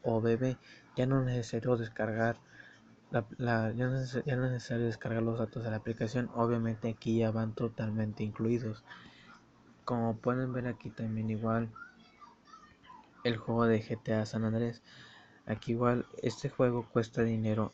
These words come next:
en Play Store y tiene un costo elevado. Bueno, aquí como pueden ver encon-, eh, van a encontrar la aplicación or-, la, la versión original que está en la Play Store.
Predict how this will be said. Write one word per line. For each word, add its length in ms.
en 100
Play 240
Store 340
y 120
tiene 320
un 140
costo 480
elevado. 560
Bueno, 280
aquí 320
como 280
pueden 220
ver 140
encon-, 360
eh, 120
van 180
a 40
encontrar 360
la 80
aplicación 640
or-, 240
la, 180
la 80
versión 320
original 560
que 100
está 180
en 80
la 80
Play 180
Store. 380